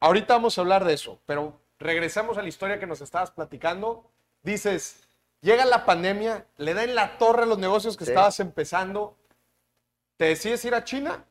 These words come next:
Speaker 2: No,
Speaker 1: Es-,
Speaker 2: e-, e-, eso,
Speaker 1: es-,
Speaker 2: eso fue antes.
Speaker 1: esto
Speaker 2: Eso,
Speaker 1: fue
Speaker 2: eso
Speaker 1: antes.
Speaker 2: fue antes. O sea, regreso y el tema de, de los videojuegos es, ¿sabes qué? Pues ya me fregué, estoy en mi casa,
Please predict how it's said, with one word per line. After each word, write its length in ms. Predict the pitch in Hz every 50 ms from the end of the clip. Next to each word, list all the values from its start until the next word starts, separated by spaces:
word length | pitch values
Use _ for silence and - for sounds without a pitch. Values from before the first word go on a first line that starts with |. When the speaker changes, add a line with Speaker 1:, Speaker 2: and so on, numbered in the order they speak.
| _ _ _ _ _ _ _ -
Speaker 2:
No, 160 | 165 180 180 180
Speaker 1:
Es-, 100 | 185 185 185
Speaker 2:
e-, 60 | 208
e-, 120 | 214 185 208
eso, 100 | 196 220
Speaker 1:
es-, 80 | -
Speaker 2:
eso 220 | - 220 208 226 180
fue 220 | 220 214 196 196 -
antes. 320 | 180 180 185 165 - -
Speaker 1:
esto 120 | 113 - 170
Speaker 2:
Eso, 100 | - 160
Speaker 1:
fue 100 | 165 151
Speaker 2:
eso 80 | 143 143
Speaker 1:
antes. 160 | 196 185 -
Speaker 2:
fue 160 | 202 196 190
antes. 480 | 185 196 220 226 214 - 269 269 - - - _ _ _ _ -
O 40 | -
sea, 140 | 151 151 147
regreso 580 | 143 151 156 160 160 185 202 - - 233 220 -
y 140 | 165 180 175
el 160 | 170 170 143
tema 300 | - 185 185 214 220 214
de, 800 | 208 202 190 180 175 165 160 156 151 147 147 139 139 131 - - _ _ _ _ _ _
de 100 | - 165
los 120 | 160 156 151
videojuegos 540 | 165 170 180 165 220 214 196 185 180 - -
es, 140 | 170 175 160
¿sabes 420 | - - _ - 143 143 147 143 -
qué? 300 | - 139 139 185 - - _ _ _ _ _ _ -
Pues 160 | 117 123 117
ya 160 | 135 143 143
me 100 | 156 165
fregué, 480 | 160 170 165 165 180 196 202 208 202 202 - - _ _ _ _ _
estoy 220 | _ - 170 175
en 100 | 175 180
mi 120 | 190 180
casa, 580 | - 214 214 220 202 - - 202 196 190 196 -